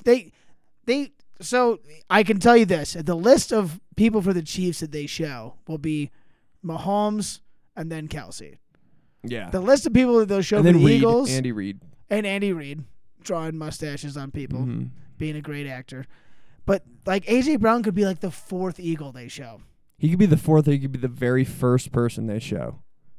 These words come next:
Speaker 2: for some weird
Speaker 1: I
Speaker 2: reason.
Speaker 1: mean, you never know.
Speaker 2: You never know. That's why they're fun bets.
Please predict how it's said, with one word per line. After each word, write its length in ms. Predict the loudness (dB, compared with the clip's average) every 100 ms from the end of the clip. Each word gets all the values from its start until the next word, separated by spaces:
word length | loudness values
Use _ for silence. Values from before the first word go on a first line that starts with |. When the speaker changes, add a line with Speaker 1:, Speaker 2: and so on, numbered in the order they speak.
| -4
Speaker 2:
for 140 | 0
some 300 | 2 2 2
weird 220 | 0 -2 -4
Speaker 1:
I 140 | -4
Speaker 2:
reason. 200 | -6 -8
Speaker 1:
mean, 280 | -8 -8 -10
you 140 | -14 -20 _
never 340 | -20 -20 -20 _
know. 500 | -20 -20 -20 -12 -10
Speaker 2:
You 60 |
never 380 | -8 -10 -10 -8
know. 180 | -4 -4
That's 220 | -4 -2
why 100 | -2
they're 160 | -2 -4
fun 440 | -4 -2 0 0
bets. 520 | 0 -2 -4 -12 -18